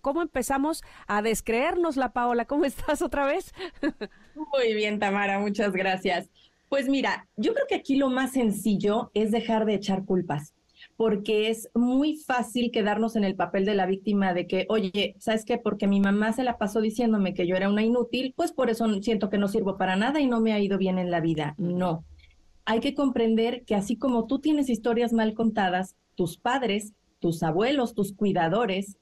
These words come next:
Speaker 2: tuvieron esas historias mal contadas. Y les puedo asegurar que la gran mayoría les contaban estas malas historias desde el amor. Por ejemplo,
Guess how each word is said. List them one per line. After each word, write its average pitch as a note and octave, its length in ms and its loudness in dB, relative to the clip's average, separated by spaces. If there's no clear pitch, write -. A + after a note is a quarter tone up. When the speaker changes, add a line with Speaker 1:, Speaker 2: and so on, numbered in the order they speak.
Speaker 2:
tuvieron A#3 520 2
esas G#3 280 -2
historias F3 440 -2
mal E3+ 220 -2
contadas. E3 680 -2
Y G#3 140 2
les G3 220 0
puedo C4+ 280 -2
asegurar F3+ 680 -2
que G3 100 0
la G3 160 2
gran A3 260 0
mayoría A3+ 640 0
les G3 240 0
contaban A#3+ 580 0
estas B3+ 320 -4
malas A#3 320 0
historias A3+ 480 0
desde A#3 220 0
el B3 80 4
amor. C#4 280 0
Por G3+ 140 0
ejemplo, F#3+ 460 -2